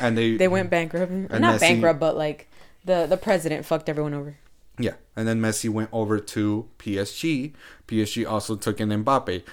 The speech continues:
Speaker 1: So they had a powerhouse team.
Speaker 2: Mm-hmm.
Speaker 1: A huge powerhouse team. And, uh, Messi didn't even wanna be a forward. He wanted to be mid.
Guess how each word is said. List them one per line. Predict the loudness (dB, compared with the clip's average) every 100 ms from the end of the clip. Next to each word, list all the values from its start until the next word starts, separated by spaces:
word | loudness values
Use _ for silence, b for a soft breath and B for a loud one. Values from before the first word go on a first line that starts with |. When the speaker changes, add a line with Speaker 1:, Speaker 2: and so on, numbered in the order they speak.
| B
Speaker 1:
So | 2 4
they | 6 6
had | 6 6 6
a | 4 -2
powerhouse | 4 6 6 4 0 -2
team. | -4 -2 -2 -8 -18 b b b b b
Speaker 2:
Mm-hmm. | -12 -10 -10 -6
Speaker 1:
A | -6
huge | -6 -2 0 0 0
powerhouse | 2 4 4 2 0
team. | -2 -2 -2 -6 b b b
And, | -2 0 0 -6 -16
uh, | -16 -8 0 2 4
Messi | 2 2 0 0
didn't | 2 2
even | 2
wanna | 2 2
be | 2
a | 0
forward. | 2 2 4 4 4
He | 0 -2
wanted | 0 0 0
to | -2
be | -2 -2
mid. | 0 0 0 -2